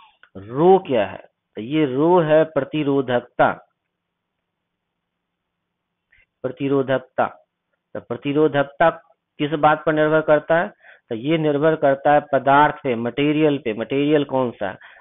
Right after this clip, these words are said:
और किस पर निर्भर करता है? तापमान पर। तो दोस्तों प्रतिरोध जो है चार बातों पर निर्भर करता है,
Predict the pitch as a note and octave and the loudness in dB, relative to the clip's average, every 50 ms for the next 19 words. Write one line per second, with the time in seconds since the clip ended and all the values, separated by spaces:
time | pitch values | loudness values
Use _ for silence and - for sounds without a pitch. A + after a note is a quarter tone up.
0 | _ - - B2+ C3 D3 D#3+ E3 E3 E3 D#3 D3+ - - D#3 D3 D3+ D3 C#3+ C#3+ | _ -4 0 2 4 6 4 4 2 -2 -8 -10 -2 -2 -2 0 0 -2 0 0
1 | D3 C#3+ C#3+ D3 C#3+ C#3 C#3 - D3 D3 D#3 E3 F3 E3+ _ _ _ _ _ _ | 0 0 0 0 -2 -2 0 -2 -2 -2 -2 -4 -6 -10 _ _ _ _ _ _
2 | _ _ _ - C3 B2+ B2 - - B2+ B2+ B2+ B2 B2+ B2 B2 - - A2 F#2 | _ _ _ 0 0 0 0 -2 -4 -6 -4 -2 -2 -2 -4 -6 -4 -6 -6 -6
3 | - _ _ _ - - _ _ _ _ A2+ G2 B2+ B2+ B2+ B2+ _ _ D#3+ D#3+ | -6 _ _ _ -20 -20 _ _ _ _ -14 -6 -6 -6 -6 -6 _ _ -2 -2
4 | E3 E3 _ - B2+ - _ - C3+ B2 C#3 D#3+ F3+ E3 D3+ D3 D#3 D3+ D3+ D3+ | -2 -4 _ -14 -14 -12 _ -10 -4 0 2 0 0 0 -2 -4 -2 0 0 0
5 | D3 - _ - F3+ E3 D#3 D#3 D3 C3+ C3 B2+ B2+ A#2+ A#2+ A#2+ A2 G#2+ G#2 G2+ | -2 -2 _ -2 0 2 2 2 2 0 0 0 -2 -4 -4 -4 -4 -4 -4 -4
6 | G2 G2 F#2+ F2+ F2 F2+ _ - - | -4 -6 -6 -10 -12 -10 _ -16 -18